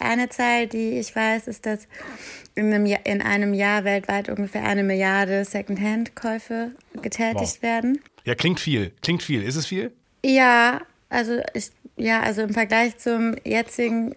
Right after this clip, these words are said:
Speaker 1: ähm, Neukauf natürlich noch nicht gleich, aber das Wachstum ist auf jeden Fall riesig. Also man schätzt, dass zum Beispiel dieses Jahr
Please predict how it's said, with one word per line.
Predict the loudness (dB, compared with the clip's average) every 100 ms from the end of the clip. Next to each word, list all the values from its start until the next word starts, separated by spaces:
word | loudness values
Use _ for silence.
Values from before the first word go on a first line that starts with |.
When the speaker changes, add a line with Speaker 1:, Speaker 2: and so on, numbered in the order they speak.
| -4
Speaker 1:
ähm, | -2 0 0 -2 -2
Neukauf | 0 0 -2 0 -2 0
natürlich | -4 -4 -2 -2 -2 -4
noch | -4 -6 -14 _ -8
nicht | -4 -4 -8 -18 -18 -6
gleich, | 0 0 0 -4 -12 -18 -20 -16 -8 0
aber | 2 2
das | 2 2
Wachstum | 0 -2 -4 -2
ist | -2
auf | -4 -4
jeden | -4 -4
Fall | -4 -4
riesig. | -4 -4 -4 -8 -6
Also | -4 0
man | 0
schätzt, | 0 -2 -2 -6
dass | -6 -4
zum | -4
Beispiel | -4 -6
dieses | -4 -2 -2 0
Jahr | 2 2